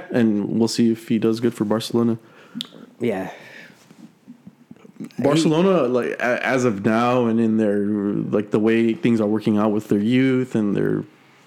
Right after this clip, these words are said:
Speaker 1: their players and everything, it sounds kinda sexy, but, uh, it's, I'm still not bought in.
Speaker 2: Oof.
Speaker 1: Yeah.
Speaker 2: Uh, but Gavi?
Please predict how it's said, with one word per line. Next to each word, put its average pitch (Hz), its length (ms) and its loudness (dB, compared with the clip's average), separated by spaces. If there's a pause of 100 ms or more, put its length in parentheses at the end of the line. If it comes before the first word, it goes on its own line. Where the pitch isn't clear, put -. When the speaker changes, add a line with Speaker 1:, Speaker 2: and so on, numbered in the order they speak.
(580)
Speaker 1:
their 110 140 0
players 120 400 0
and 123 80 0
everything, 127 380 0 (400)
it 113 120 0
sounds 135 500 2
kinda 139 240 0
sexy, 139 380 0
but, 117 320 -2
uh, 104 180 0
it's, - 160 -2
I'm 117 200 2
still 117 240 0
not 95 180 0
bought 95 200 2
in. 101 220 -2 (380)
Speaker 2:
Oof. - 560 -6 (340)
Speaker 1:
Yeah. 101 460 0 (460)
Speaker 2:
Uh, 104 340 -4 (1200)
but 101 380 -6
Gavi? 123 480 -4